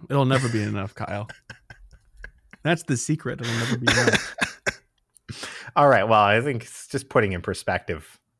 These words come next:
Speaker 2: why you can make stuff work. But there are some stuff that makes it a lot harder. A lot of people like to keep a living dex.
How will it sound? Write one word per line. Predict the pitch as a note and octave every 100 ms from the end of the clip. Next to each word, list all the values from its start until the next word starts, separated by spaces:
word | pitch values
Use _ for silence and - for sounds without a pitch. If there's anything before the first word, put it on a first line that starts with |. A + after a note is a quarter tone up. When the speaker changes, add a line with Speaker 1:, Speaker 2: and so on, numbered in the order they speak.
| _ _ -
Speaker 2:
why | F#2 D#2+ D#2 - _ _ _ _ _ _ _ _ _ -
you | A2+
can | C3 A2
make | B2 B2
stuff | - G2
work. | A#2+ G2 - _ _ -
But | F#3 G2+ - _
there | F3 A3+
are | B3 C4+
some | C4+
stuff | - D4+ D4
that | G3 E3+
makes | F#3+ -
it | F#3+ -
a | E3
lot | E3+ F#3
harder. | - G3+ G#3+ F#2 C#2+ _ _ _ _ _ _ _ _ _ _ _ _ _ -
A |
lot | F#2+ E2+
of | F2+
people | G#2 F#2+
like | F#2 -
to |
keep | G2 G#2+ G2
a |
living | G#2 E2+ E2+
dex. | E2 D3 - -